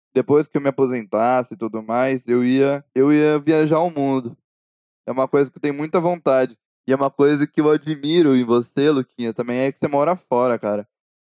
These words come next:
Eu acho que deve ser uma experiência completamente diferente, você, a sua família aí.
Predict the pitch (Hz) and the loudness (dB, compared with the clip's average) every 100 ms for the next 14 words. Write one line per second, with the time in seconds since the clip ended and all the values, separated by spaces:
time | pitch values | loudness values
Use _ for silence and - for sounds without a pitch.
0 | _ 117 135 - 139 151 151 147 151 135 | _ -2 -2 0 -2 0 -4 -4 -2 -2
1 | 135 147 - - 139 - 143 156 135 139 | -4 -6 -10 -8 -6 -2 0 0 -2 -8
2 | - _ _ 151 120 107 113 113 113 110 | -10 _ _ -4 -2 -4 -6 -10 -8 -8
3 | 101 - 113 117 113 - 110 107 104 113 | -8 -6 -2 -2 -2 -6 -8 -8 -6 -6
4 | 110 101 113 | -4 -2 -2